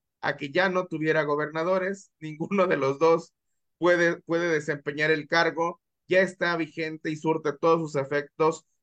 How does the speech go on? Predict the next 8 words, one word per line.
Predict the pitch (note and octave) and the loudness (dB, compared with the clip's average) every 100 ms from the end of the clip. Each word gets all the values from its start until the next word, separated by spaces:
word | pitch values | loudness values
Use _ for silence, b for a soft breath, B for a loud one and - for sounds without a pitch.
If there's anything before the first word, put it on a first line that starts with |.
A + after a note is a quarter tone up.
| _ | _
esta | F3+ F3 F#3+ | -4 -2 -2
suspensión | F3+ - D3+ C#3+ D#3 D#3 | -4 -4 -2 0 0 -2
concedida | D#3 D3+ D3 D3 D3+ | -2 -2 0 2 0
por | D3+ C3 | 0 -4
el | B2+ | -4
ministro | C3 C#3 C#3+ C#3+ | -6 -8 -6 -2
Lainez | C#3 C#3 C#3+ D3 | 0 0 -4 -8
Potisek, | C#3+ D#3+ E3 E3 E3+ | -8 -6 0 0 -2